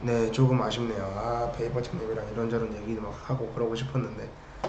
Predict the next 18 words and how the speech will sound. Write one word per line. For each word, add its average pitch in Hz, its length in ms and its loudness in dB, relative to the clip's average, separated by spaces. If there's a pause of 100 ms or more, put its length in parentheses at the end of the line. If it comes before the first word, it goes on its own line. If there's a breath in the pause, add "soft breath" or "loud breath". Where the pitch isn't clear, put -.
(580 loud breath)
일요일 165 320 6
라이브에서 107 720 0 (140)
할 135 120 -6
것 - 120 -8
같습니다. 107 440 -8 (1800)
그럼 107 140 -6
이제 110 100 0
정말로 117 480 -2 (1700)
그만 101 280 -6
화요일 135 360 4
라이브 101 320 -4 (840)
막방 - 440 0 (2000)
이십사 135 440 8
분, 131 240 6 (100)
이십, 135 300 6
이십오 147 340 10
분짜리 151 300 8
막방 - 380 0